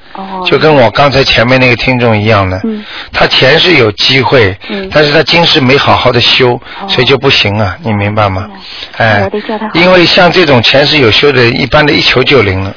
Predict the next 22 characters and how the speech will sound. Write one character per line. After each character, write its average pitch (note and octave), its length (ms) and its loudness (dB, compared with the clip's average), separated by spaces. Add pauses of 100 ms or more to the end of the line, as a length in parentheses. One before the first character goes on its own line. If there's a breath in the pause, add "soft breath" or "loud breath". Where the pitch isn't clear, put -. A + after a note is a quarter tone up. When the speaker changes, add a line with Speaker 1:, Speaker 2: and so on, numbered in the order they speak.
(140)
Speaker 2:
嗯。 A2 100 -12
Speaker 1:
真 A3+ 160 -10
的 G#3+ 60 -8
啊？ E3+ 100 -10 (240)
Speaker 2:
哎。 G2 260 0 (160)
Speaker 1:
那 D#4 160 4
如 B3+ 240 0
果 F3 280 0
他 - 180 -6 (100)
真 F4 140 0
的 E4 80 2
忙 F3+ 220 0
得 A3 80 -6
要 A#3+ 160 0
命， G#3+ 160 -4
我 F3 180 0
能 E3 160 -2
不 B3 80 -4
能 A3+ 140 -4
帮 G3+ 180 -6
他 G3 160 -12
念？ F#3 260 -10